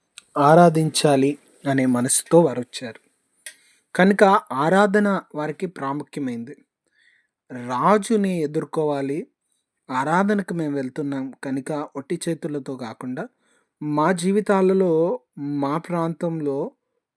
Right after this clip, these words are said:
మ్, విలువైనవి తీసుకొని వెళ్ళాలి. చూడండి, జ్ఞానులకు ఉన్నటువంటి ఒక మంచి లక్షణము, ఆరాధనకు విలువైనవి తీసుకొని వెళ్తున్నారు,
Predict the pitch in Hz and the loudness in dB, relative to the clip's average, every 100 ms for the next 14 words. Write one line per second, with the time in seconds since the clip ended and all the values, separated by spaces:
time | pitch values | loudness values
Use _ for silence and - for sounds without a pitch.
0 | _ 143 139 135 123 147 165 202 202 190 | _ -8 -6 -6 -4 -4 2 4 4 2
1 | 196 196 196 214 - 175 175 - 175 170 | 0 -2 -4 -6 -8 -8 -6 -6 -6 -6
2 | 165 190 151 139 135 131 127 135 120 _ | -4 -4 -4 -6 -6 -6 -6 -8 -10 _
3 | _ _ _ _ _ _ _ 185 180 175 | _ _ _ _ _ _ _ -8 -6 -8
4 | 147 131 135 135 147 175 208 214 202 185 | -10 -10 -8 -6 -2 -2 -2 -2 -2 -4
5 | - 175 151 156 180 - 156 156 160 - | -6 -6 -4 -4 -6 -6 -10 -8 -8 -8
6 | 156 147 143 160 131 - 139 135 165 165 | -8 -6 -8 -10 -10 -10 -8 -6 -8 -8
7 | 170 139 - - 147 127 151 294 _ _ | -8 -8 -10 -12 -8 -6 -6 -8 _ _
8 | _ _ _ _ _ _ _ _ _ 123 | _ _ _ _ _ _ _ _ _ -6
9 | 131 156 175 185 165 165 - 202 226 147 | -2 2 2 2 -2 -4 0 0 0 -4
10 | 147 165 180 190 185 190 202 214 208 175 | -2 2 4 4 2 0 2 0 -4 -4
11 | 175 - 170 165 135 131 - 147 127 117 | -6 -4 -6 -4 -6 -8 -12 -8 -8 -8
12 | 117 | -14